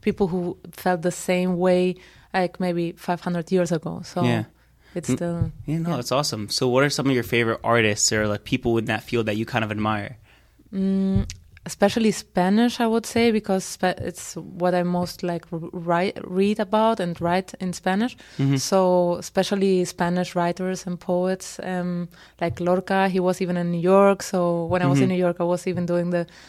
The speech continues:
Speaker 1: tour that he did. And, um, yeah, especially that, this kind of,
Speaker 2: Yeah.
Speaker 1: yeah.
Speaker 2: No, it's awesome. I remember, I think I took, like, a Spanish class, and we read Don Quixote,
Speaker 1: Mm-hmm.
Speaker 2: which is, like, it was, like, a simple story, but, like, apparently it's really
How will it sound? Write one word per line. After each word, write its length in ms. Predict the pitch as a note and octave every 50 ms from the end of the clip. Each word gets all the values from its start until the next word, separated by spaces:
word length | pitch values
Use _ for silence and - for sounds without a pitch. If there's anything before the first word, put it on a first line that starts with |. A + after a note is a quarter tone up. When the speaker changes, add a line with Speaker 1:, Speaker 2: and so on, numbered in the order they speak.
| - _ _
Speaker 1:
tour 420 | - - G3+ G3 F#3+ F#3+ F#3+ F#3+ F3+
that 200 | F3+ F3+ F3+ -
he 160 | - - F#3+
did. 420 | E3+ E3+ F#3 F#3 F3+ F#3 F#3 F3+
And, 220 | F3+ E3+ E3+ E3 - - - - - - - - - -
um, 600 | - F#3 F#3 F3+ F3+ F3 F3 F3 F3 F3 F3 E3+ - - - - - - _ _ _
yeah, 160 | A#3+ A#3 F#3+ E3
especially 560 | F3 - - - F#3+ - - G#3 F#3+ F#3+ F3
that, 260 | D#3 D#3+ D#3+ D#3+ - - _ _ _ _ _ _ _ _ _
this 220 | F3+ E3+ F3 E3+
kind 260 | - - F3 E3+ E3+ F3
of, 140 | F3 E3+ - - - - - _ _ -
Speaker 2:
Yeah. 100 | E3+ F#3
Speaker 1:
yeah. 200 | F3+ E3+ E3+ F3 F#3+ - _ _ _ -
Speaker 2:
No, 100 | C3 C3+
it's 100 | B2+ A#2+
awesome. 240 | C#3 C3+ C3 A#2+ A#2
I 60 | A#2
remember, 400 | A#2+ A#2+ B2+ C#3 C#3+ D3 C#3 B2
I 80 | A2 A2
think 240 | - - A#2+ A#2+
I 60 | A#2+ A#2
took, 180 | - - -
like, 120 | G#2 - A#2+
a 40 |
Spanish 480 | G#2 - - - A2 G#2+ G#2+ G#2+ G2+ -
class, 400 | - - G#2+ G2+ G2 F#2+ G2 -
and 120 | G2+ G#2 G#2
we 100 | G#2 G#2
read 300 | G#2 G#2+ G#2+ G#2 G#2 G#2 - - - -
Don 180 | - A2+ A#2
Quixote, 680 | A2+ - A2+ A2 A2+ B2 B2 - - E3 E3+ F3 F3 - _ _ _ _ _
Speaker 1:
Mm-hmm. 360 | A#3 G#3+ G3+ F#3+ G#3 G#3 G#3
Speaker 2:
which 120 | C3 B2+ -
is, 100 | C3+ B2+
like, 160 | C3 B2+ B2 - C#3+
it 40 |
was, 140 | C#3+ C#3+ -
like, 80 | E3+ D#3
a 60 | D3+
simple 320 | D3+ - D3 D#3 D3 C#3 B2+
story, 320 | - - C3+ C3+ C3+ B2
but, 140 | G#2+ - G#2+
like, 100 | A2+ A2+
apparently 340 | A2+ - - C3 C3 C3 B2
it's 160 | A#2 - -
really 220 | B2 A2+ A2+ A2+